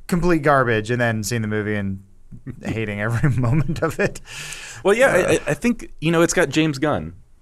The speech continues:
Speaker 3: The most important person for any movie is the director,
Speaker 2: Mm-hmm.
Speaker 3: and they have a pretty awesome director. And I think it's a huge, awesome middle finger to Disney and
Speaker 2: Mm-hmm.
Speaker 3: Marvel after firing him
Speaker 2: They
Speaker 3: for
Speaker 2: don't care. Yeah, but
Speaker 3: Well, I'm sure they
Speaker 2: Yeah.
Speaker 3: don't care, but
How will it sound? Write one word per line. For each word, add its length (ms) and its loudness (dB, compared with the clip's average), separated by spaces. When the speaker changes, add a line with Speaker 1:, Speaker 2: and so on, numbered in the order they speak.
Speaker 3:
The 100 2
most 200 6
important 440 2
person 480 2
for 140 0
any 140 0
movie 460 4
is 100 0
the 100 -6
director, 600 0
Speaker 2:
Mm-hmm. 80 -6
Speaker 3:
and 100 2
they 80 4
have 140 2
a 160 4
pretty 320 2
awesome 320 4
director. 560 0
And 80 2
I 60 4
think 160 4
it's 120 2
a 200 4
huge, 760 -2
awesome 420 2
middle 220 4
finger 540 0
to 120 -8
Disney 640 -6
and 120 -2
Speaker 2:
Mm-hmm. 60 0
Speaker 3:
Marvel 500 0
after 260 0
firing 420 4
him 100 2
Speaker 2:
They 100 -4
Speaker 3:
for 220 4
Speaker 2:
don't 100 -8
care. 240 -12
Yeah, 140 -2
but 260 -2
Speaker 3:
Well, 120 4
I'm 100 4
sure 160 4
they 140 6
Speaker 2:
Yeah. 80 8
Speaker 3:
don't 140 4
care, 240 4
but 220 4